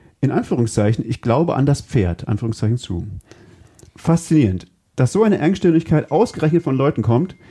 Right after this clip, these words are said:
die so eine neue und revolutionäre Technik wie Bitcoin unterstützen.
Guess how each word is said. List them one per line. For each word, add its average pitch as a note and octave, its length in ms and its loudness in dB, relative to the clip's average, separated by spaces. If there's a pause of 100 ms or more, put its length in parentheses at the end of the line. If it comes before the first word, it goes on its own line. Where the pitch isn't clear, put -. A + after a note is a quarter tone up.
(160)
die A#2 80 2
so C3 80 0
eine C3+ 140 2
neue C#3 340 4
und E3 140 0
revolutionäre D#3 500 2
Technik B2+ 380 0
wie A#2 40 -4
Bitcoin A#2 280 -4
unterstützen. - 580 -4